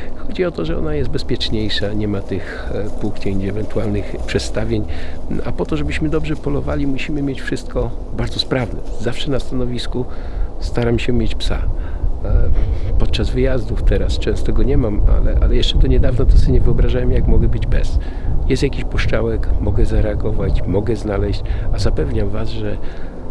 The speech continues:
e, w swoim życiu łowieckim, myśliwskim podniosłem bardzo dużo poszczałków, gdzie, poszczałków, zwierzyny, która, która,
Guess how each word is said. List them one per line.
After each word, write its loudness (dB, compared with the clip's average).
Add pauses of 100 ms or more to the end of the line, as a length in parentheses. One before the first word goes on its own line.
(400)
e, -4 (380)
w -4
swoim -2 (200)
życiu 0
łowieckim, -2
myśliwskim -2 (720)
podniosłem 0 (1120)
bardzo -2
dużo -2
poszczałków, -4
gdzie, -2 (380)
poszczałków, -4
zwierzyny, 0
która, -2
która, -4